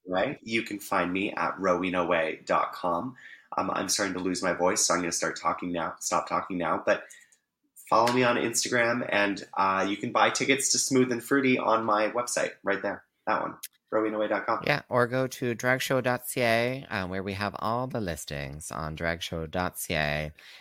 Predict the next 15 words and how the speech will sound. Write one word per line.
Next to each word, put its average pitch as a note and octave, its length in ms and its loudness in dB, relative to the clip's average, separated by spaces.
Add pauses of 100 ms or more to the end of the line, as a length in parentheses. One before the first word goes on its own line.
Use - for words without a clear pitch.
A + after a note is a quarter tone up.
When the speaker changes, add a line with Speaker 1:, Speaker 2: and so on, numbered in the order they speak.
Speaker 2:
And D#3 300 4
of E3+ 100 4
course, E3 480 4
go E3 120 2
to F3 180 0
our D#3+ 140 6
Speaker 1:
Dragshow C3+ 580 4
dot E2 200 -2
C - 180 -4
A. G#2 60 -6
Speaker 2:
website. F#2 60 -8
Go C#3 80 0
to D3+ 100 0
our C#3+ 200 2
website, A2+ 480 -2